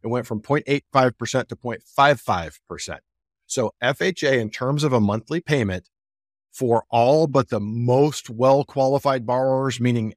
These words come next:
multiple borrowers, very good credit, low debt to income ratio, is going to have the lowest payment because an F H A interest rate is generally about a half percent lower than a conventional. That point five five percent mortgage insurance is gonna be lower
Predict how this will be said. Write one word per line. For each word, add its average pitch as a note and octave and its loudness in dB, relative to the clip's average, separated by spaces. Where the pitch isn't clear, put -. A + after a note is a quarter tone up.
multiple A#2+ -6
borrowers, A2+ 0
very A#2 2
good G#2+ -2
credit, G#2+ -2
low A2 2
debt G#2+ -4
to - -10
income A#2 -4
ratio, B2 -2
is A2+ -6
going D3 0
to C#3 4
have B2 2
the A2+ -6
lowest A2+ -2
payment B2 -4
because A2+ -4
an A2 -4
F C3 -2
H D3 -2
A B2 2
interest D#3 -6
rate A2 -4
is F#2+ -8
generally C3 0
about A#2 0
a - 0
half C3 0
percent A#2 -2
lower A#2+ -2
than A#2+ 0
a A2+ -2
conventional. A#2 -8
That B2+ 0
point - -2
five C#3+ 4
five B2+ 4
percent A#2+ -4
mortgage B2 -4
insurance A#2 -6
is A#2 -14
gonna B2+ -4
be B2+ -2
lower B2+ 4